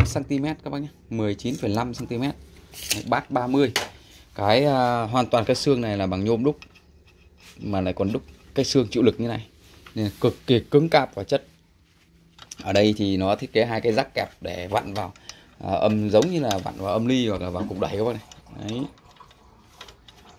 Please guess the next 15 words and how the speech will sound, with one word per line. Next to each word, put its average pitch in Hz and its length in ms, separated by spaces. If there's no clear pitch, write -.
Rất 113 200
chắc - 180
chắn. 107 160
Và 101 160
trên 104 220
cái 117 140
củ 92 200
loa 107 200
này 98 200
nó 104 200
cũng 117 180
có 127 60
in 107 280
chữ 113 120
Calit 113 300